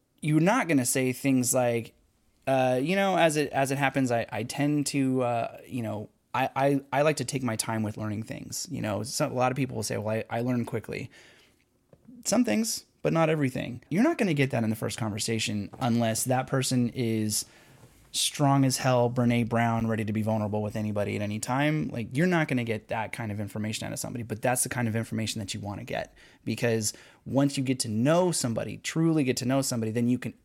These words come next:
actually help them. And they'll actually feel,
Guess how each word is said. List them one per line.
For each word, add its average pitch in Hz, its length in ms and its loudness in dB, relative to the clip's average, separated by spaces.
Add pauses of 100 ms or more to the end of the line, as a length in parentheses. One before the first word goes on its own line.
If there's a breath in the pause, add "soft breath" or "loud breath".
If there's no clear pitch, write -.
actually 139 500 -4
help 120 320 -4
them. 113 380 -6 (640 soft breath)
And 143 140 4
they'll 139 200 4
actually 131 380 0
feel, 120 760 0